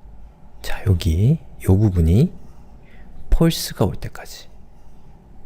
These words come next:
true면 반복되고 false가 올 때까지.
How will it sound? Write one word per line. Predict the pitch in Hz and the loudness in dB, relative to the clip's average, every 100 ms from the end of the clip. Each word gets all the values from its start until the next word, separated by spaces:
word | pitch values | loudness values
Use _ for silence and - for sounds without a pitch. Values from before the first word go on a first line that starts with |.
| - - - - - - | -14 -14 -16 -18 -20 -6
true면 | - - 165 160 156 151 151 151 | 0 4 6 6 6 6 4 2
반복되고 | - 92 101 104 - - 92 87 143 160 - | 2 2 2 0 -2 0 0 4 2 4 4
false가 | 180 175 - - 139 123 | 6 4 2 -2 2 2
올 | - | 2
때까지. | - - - - | -4 -8 -10 -14